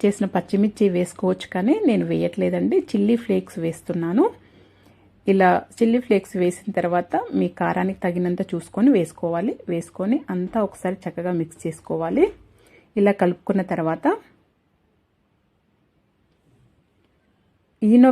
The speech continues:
ప్యాకెట్ అండి, మొత్తం వేయకూడదు, just కొద్దిగానే ఈ బ్యాటర్కి సరిపోయేంతనే వేయాలి. ఒక వన్ బై ఫోర్త్ అలా వేయాలి, అంతే. ఒక పావు టీ స్పూన్కి తక్కువగా వేయాలి. వేసి కొద్దిగా నీళ్లు పోసి ఇలా అంతా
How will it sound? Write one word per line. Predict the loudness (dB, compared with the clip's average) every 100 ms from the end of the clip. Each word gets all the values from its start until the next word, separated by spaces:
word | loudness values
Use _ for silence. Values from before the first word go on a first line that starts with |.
| 6
ప్యాకెట్ | 2 0 -2 -2
అండి, | 2 2 0 -4 -4
మొత్తం | -2 4 4 6
వేయకూడదు, | 6 6 4 2 2 0 0
just | -2 -2 -4 -2 -2 -2
కొద్దిగానే | -4 -2 2 2 2 -2 -6 -4
ఈ | 2
బ్యాటర్కి | 4 4 2 -4 -4
సరిపోయేంతనే | -2 0 -2 0 -2 -2 0 0
వేయాలి. | 0 0 -2 -2 -2 -4
ఒక | -4 -6
వన్ | -6 -4
బై | -4 -4
ఫోర్త్ | -4 -4 -2 -6 _ _ -20 -4 2
అలా | 4 4
వేయాలి, | 0 0 0 0 0
అంతే. | -2 0 -2 -2 _ _ _ _ _ _ _ _ _ _ _ 0
ఒక | 2 4
పావు | 6 8 6 4
టీ | 2 0
స్పూన్కి | 0 2 2 0 -4
తక్కువగా | -8 -4 0 2 4
వేయాలి. | 4 2 0 0 -2 -2
వేసి | -2 -4 -4
కొద్దిగా | -4 -4 2 4 4 2 _ -4
నీళ్లు | 0 0 0
పోసి | 0 2 2 0 _ _ _ -2 6
ఇలా | 6 6
అంతా | 4